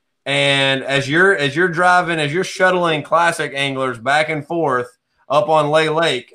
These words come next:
the year that George Cochran won, won the Bassmaster Classic, what advice or what would you tell twenty-year-old Scott Canterbury, knowing what you know now?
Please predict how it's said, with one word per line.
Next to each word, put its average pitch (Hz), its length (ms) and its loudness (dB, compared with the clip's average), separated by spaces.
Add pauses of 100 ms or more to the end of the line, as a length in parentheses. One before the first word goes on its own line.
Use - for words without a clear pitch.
(100)
the 127 140 -4
year 151 220 -4
that 131 140 -6
George 151 320 -4
Cochran 151 500 0
won, 139 460 -2
won 147 260 -4
the 143 60 -6
Bassmaster 143 560 -2
Classic, 139 540 -2 (500)
what 185 380 0
advice 147 640 0
or 139 160 0
what 160 280 0
would 170 160 -4
you 170 140 -6
tell 123 600 0 (260)
twenty-year-old 156 880 0
Scott 139 340 -2
Canterbury, 123 680 -4 (140)
knowing 147 360 0
what 139 200 -2
you 139 140 -4
know 131 200 0
now? 110 340 -4